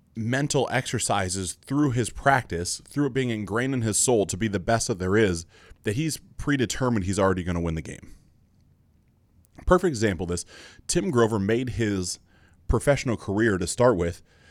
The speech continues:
by being Michael Jordan's exclusive coach.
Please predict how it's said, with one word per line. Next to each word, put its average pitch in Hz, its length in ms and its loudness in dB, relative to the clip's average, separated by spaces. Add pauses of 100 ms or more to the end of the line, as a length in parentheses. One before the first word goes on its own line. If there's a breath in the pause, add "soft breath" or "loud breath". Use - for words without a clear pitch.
(260 soft breath)
by 120 120 2
being 110 480 -2
Michael 127 380 0
Jordan's 107 380 -2
exclusive 90 400 -6
coach. - 320 -8